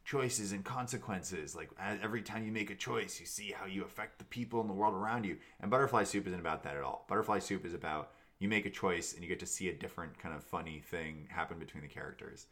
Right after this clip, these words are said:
And what that really means is that the entire experience lives and dies on whether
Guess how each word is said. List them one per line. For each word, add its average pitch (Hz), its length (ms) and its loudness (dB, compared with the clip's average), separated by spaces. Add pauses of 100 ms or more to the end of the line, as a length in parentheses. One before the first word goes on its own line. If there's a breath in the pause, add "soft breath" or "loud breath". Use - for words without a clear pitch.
(320 loud breath)
And 85 340 0 (360 soft breath)
what 98 140 4
that 98 160 2
really 101 240 4
means 104 560 2
is 85 160 -4
that 76 360 -4
the 90 160 -4
entire 80 840 -2 (340 loud breath)
experience 98 920 0 (220 soft breath)
lives 95 260 4
and 90 140 0
dies 67 560 0
on 76 320 0
whether 80 480 0